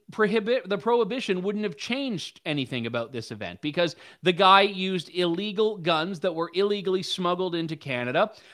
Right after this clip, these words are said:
The one gun he had that wasn't smuggled, he illegally acquired through an estate. But either way, guns that he did not legally have that did not come from the Canadian market.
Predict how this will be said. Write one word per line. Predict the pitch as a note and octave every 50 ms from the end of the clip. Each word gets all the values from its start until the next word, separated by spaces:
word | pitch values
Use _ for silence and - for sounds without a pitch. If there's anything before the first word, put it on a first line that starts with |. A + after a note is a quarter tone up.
| - -
The | C#3+ E3+ F3+
one | D#3+ F3 G3 G#3+ A#3
gun | A3 G#3+ G#3+ G3+
he | G3+ G3
had | F3+ E3+ F3 F3+ F#3 E3
that | E3+ D3+ C3 C#3
wasn't | E3 G3+ A3 - B3+ A#3 -
smuggled, | - - E3 C3+ B2+ C3 C#3 C#3+ E3 E3
he | E3 F#3
illegally | F3+ F3 E3 F3 F#3+ F3 F#3 F#3 F3 E3+
acquired | D#3+ - - - F3+ D#3+ D#3+ D#3+ E3 E3 D#3 D3 - - _ _
through | - - F#3 F#3+ F3+ F#3
an | D#3+ D#3+ D#3
estate. | D#3 D3+ - - - C#4 C#4+ G3 A#2 G#2 - -
But | F#3 E3+ E3+ - - - - _ _ -
either | A3 C#4 D4+ D4+ C#4 C4+ A#3+
way, | G#3 A3+ B3 B3 A3 E3+ D#3 D#3+ D#3+ - - _ - D3 C#3+
guns | F#3+ G#3 A#3+ C4+ C#4 A3+ F3+
that | A3+ G#3+
he | - - - A#3+ B3+ C4
did | A#3 B3+ B3 B3 G#3+
not | G#3+ G#3+ G#3+ A3 E3+ D3+
legally | E3+ F#3+ A3 A#3+ A3 F#3+ A3 A3 A3 G#3+
have | F#3+ F3 F#3+ G3+ G3 F#3+ F3 D#3 C#3
that | F3+ F3+ D3+
did | F3 F3 E3
not | F3 F3+ F#3+ G#3+ F#3 -
come | F#3 G3 G3 F#3+ -
from | - F#3 F3+
the | E3+
Canadian | E3 - F3 E3+ E3+ F3+ F#3+ G3 F#3+ F3+ F3 D#3+
market. | D#3+ D#3+ E3+ F#3+ G#3+ G3+ - - F2+ - - -